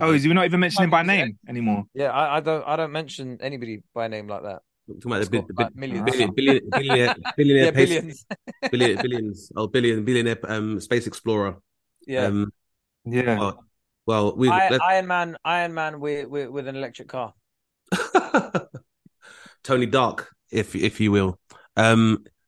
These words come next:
Speaker 3: that being said,
Speaker 1: Tony
Speaker 3: we don't
Speaker 1: Clark.
Speaker 3: Tony, you say Tony Clark?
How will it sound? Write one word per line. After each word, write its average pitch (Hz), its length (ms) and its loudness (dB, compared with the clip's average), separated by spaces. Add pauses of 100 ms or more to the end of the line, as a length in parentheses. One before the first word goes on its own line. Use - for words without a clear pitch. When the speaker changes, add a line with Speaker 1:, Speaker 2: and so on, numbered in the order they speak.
(140)
Speaker 3:
that 139 200 2
being 117 160 4
said, 101 240 -4
Speaker 1:
Tony 139 180 2
Speaker 3:
we 127 60 4
don't 123 80 2
Speaker 1:
Clark. 123 240 2 (800)
Speaker 3:
Tony, 107 180 -2
you 104 140 -10
say 117 160 -2
Tony 123 220 -2
Clark? 127 340 0